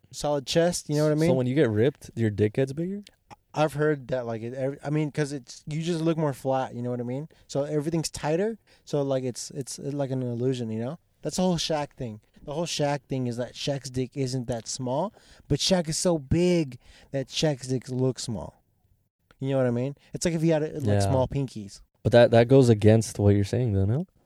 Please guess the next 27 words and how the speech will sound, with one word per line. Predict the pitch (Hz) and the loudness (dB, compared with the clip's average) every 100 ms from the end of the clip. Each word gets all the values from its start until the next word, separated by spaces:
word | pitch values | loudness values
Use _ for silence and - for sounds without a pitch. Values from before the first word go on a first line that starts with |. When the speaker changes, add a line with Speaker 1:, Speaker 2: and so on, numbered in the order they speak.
| _ - | _ -2
Speaker 1:
No, | 175 175 | 2 4
that's, | 151 - | 2 -2
that's, | 143 139 | -4 -4
like, | 147 135 123 | -6 -8 0
goes | 139 139 139 | 2 2 -2
for | - 143 | -4 -2
what | 131 139 151 | 0 2 2
I'm | 123 | 0
saying. | - 117 107 | -4 -6 -6
Like, | 107 135 | -8 -8
if | - | -8
Shaq, | - 151 151 - | -4 -2 -2 -2
if | 151 - | -8 -4
somebody, | 175 180 202 190 - | -2 0 -2 -2 -6
if, | 147 - | -8 -4
like, | 139 127 - | -4 -4 -8
I | 143 | -6
had | 165 165 | -2 -2
Shaq's | - 165 156 - | 0 0 -2 -2
dick, | 147 170 175 _ _ _ _ - - | -2 -2 -4 _ _ _ _ -20 -8
I, | 147 139 | -6 -6
I'd | - 135 | -6 -4
have | 127 107 | -4 -6
a | 104 | -8
huge | 107 131 123 113 | -6 -6 -4 -4
dick, | 104 101 - | -4 -6 -6
dude. | 113 123 | -6 -6